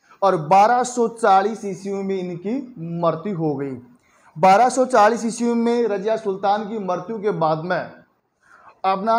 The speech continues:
जो दिल्ली का जो समय है, कोई शासक दबाता रहा, कोई शासक इधर आता गया, कोई शासक उसको गद्दी पर बैठता गया, यानी लगभग हम लोग अगर बात करेंगे तो पच्चीस साल का जो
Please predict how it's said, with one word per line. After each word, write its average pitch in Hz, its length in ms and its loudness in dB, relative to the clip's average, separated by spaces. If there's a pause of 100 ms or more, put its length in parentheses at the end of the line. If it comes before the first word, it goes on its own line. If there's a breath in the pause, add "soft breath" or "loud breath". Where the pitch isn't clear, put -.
(120)
जो 185 200 0
दिल्ली 196 300 0
का 240 120 0
जो 226 100 0
समय 202 360 -2
है, 202 380 -4
कोई 202 180 4
शासक 196 400 2 (140)
दबाता 180 420 2
रहा, 202 160 2
कोई 202 180 0
शासक 185 280 -4
इधर 170 200 -2
आता 190 260 2
गया, 202 240 -2
कोई 196 200 -2
शासक 185 340 -2
उसको 185 360 0 (360 loud breath)
गद्दी 175 240 -2
पर 196 140 -2
बैठता 175 380 -2
गया, 190 340 0 (580 soft breath)
यानी 208 220 0
लगभग 214 460 0 (100)
हम 233 220 -2
लोग 240 180 2
अगर 233 220 -2
बात 190 300 2
करेंगे 220 400 -2 (460 soft breath)
तो 220 80 0
पच्चीस 240 460 -2
साल 262 220 2
का 262 120 -4
जो 247 160 0